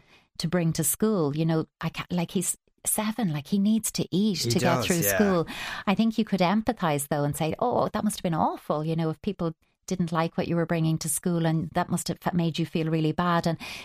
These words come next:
Speaker 1: do you know, why don't we work out a good lunch? But tell me what, eh, your friends bring. Would you bring that? Let's,
Speaker 2: Mm.
Speaker 1: 'cause they're not gonna say anything if it's the exact same
Speaker 2: Eh,
Speaker 1: that they
Speaker 2: yes,
Speaker 1: have."
Speaker 2: yeah.
Speaker 1: Because I think I would start by getting him to eat something, and then gradually you can introduce whatever food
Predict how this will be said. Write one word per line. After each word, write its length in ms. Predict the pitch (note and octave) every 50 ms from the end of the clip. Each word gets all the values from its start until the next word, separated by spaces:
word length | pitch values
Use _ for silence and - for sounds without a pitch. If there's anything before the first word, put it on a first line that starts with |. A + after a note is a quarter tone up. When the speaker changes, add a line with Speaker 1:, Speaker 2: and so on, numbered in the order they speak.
| - _ -
Speaker 1:
do 100 | - B3
you 80 | C4+
know, 120 | B3+ A#3 - - -
why 160 | A#3+ A#3+ C4
don't 160 | C4 C4+ A3
we 100 | F#3 F#3+
work 280 | F#3 - F3+ E3 - -
out 120 | E3+ D#3
a 40 | D#3+
good 240 | D3+ - F3 E3 D#3+
lunch? 260 | E3 D#3+ D3+ E3 -
But 100 | - -
tell 140 | - - B3
me 140 | B3 C4+ B3
what, 160 | A3+ G#3 - - D#3+
eh, 40 | - -
your 160 | F3 F3 D#3
friends 380 | - - F#3 D#3+ D#3 D#3 D3 - _
bring. 320 | - D3+ C#3 G#2+ F2+ - - _ - - _ _ _ _ _ _ _ _ _ _ _ -
Would 180 | A3 G#3 -
you 100 | A#3 A#3
bring 260 | - A3 A3 G#3 G#3
that? 340 | G#3 A#3+ A#3 G#3+ - - - G3
Let's, 180 | G#3+ F#3 C#3
Speaker 2:
Mm. 220 | A#2+ A2 G2+ F2 - - _ -
Speaker 1:
'cause 140 | - G#3 F#3
they're 100 | - F#3+
not 220 | E3+ E3+ G3+ B3 -
gonna 180 | - G#3+ F3+
say 220 | E3 - F#3 F#3+ A3+
anything 340 | A#3+ G#3+ D#3+ - D3 C3+ D3
if 140 | C#3 -
it's 140 | D#3 C#3+ -
the 120 | - D#3+ D#3
exact 380 | D3+ D#3 D#3 E3+ D#3+ E3 -
same 260 | - - E3+ D#3+ D#3
Speaker 2:
Eh, 40 | C#3+ C#3
Speaker 1:
that 140 | D3 -
they 80 | - F#3+
Speaker 2:
yes, 180 | D#3 F#3+ G#3 G3
Speaker 1:
have." 240 | F#3+ C#3 C3 B2+
Speaker 2:
yeah. 300 | C3+ C3 C#3 F3 F#3+ - - - -
Speaker 1:
Because 240 | - A3 - G3+ G3
I 100 | G3 G3
think 260 | - A3+ A#3 A#3 A#3+ -
I 100 | - F#3
would 160 | F3 F3 F3 -
start 380 | - - F#3+ F3+ F#3+ G3+ -
by 100 | - A3
getting 360 | F#3+ - G3 F#3 - - F#3
him 200 | F3+ F3 F3 E3
to 180 | - - E3+ - -
eat 240 | - E3+ D#3+ - -
something, 760 | - - - F#3 F3 F#3+ F#3+ - - D#3+ C3 - D3 D#3+ - _ _ - - - - -
and 160 | - F#3 E3+ D#3+
then 160 | F#3 F3+ E3+
gradually 580 | - F3+ F3+ E3 D#3+ F3 F#3 - G#3+ G3+ G#3
you 200 | G#3 F#3+ F3+ F3
can 180 | F3 - F#3+ F3
introduce 540 | F3 E3+ E3 - - E3 - - E3 E3 -
whatever 280 | - E3+ E3 D#3+ -
food 360 | E3 - - - E3+ E3 D#3+